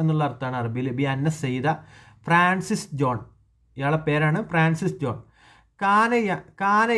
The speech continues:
യഅമലു മാന, ഇദ്ദേഹം ഞങ്ങളോട് കൂടെ ജോലി ചെയ്തിരുന്നു. കാന യഅമലു, അദ്ദേഹം ജോലി ചെയ്തിരുന്നു.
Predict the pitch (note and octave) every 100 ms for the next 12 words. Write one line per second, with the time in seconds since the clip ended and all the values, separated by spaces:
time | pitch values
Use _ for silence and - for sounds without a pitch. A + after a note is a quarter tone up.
0 | G3 D#3+ D#3 E3 G3+ G#3 C#3+ B2 B2+ B2+
1 | A2+ - F3 E3+ D#3 G3+ G#3+ G#3 D#3+ D3+
2 | E3 F#3 G3 G3 G3+ G3 D#3 D3+ D3+ -
3 | - _ D#3 A#2+ C#3+ C#3+ E3 F3 D3 C3
4 | C3 B2+ A#2+ A#2 - _ _ _ _ _
5 | _ _ _ _ _ _ _ _ - B2+
6 | C3+ D3 F3 - C#3 C#3 C3 B2+ C#3 C#3+
7 | E3 D#3+ - - B2 B2 C3 D3 D3 C3
8 | B2+ D3+ D#3 C3 B2 B2 D3 D3 C#3+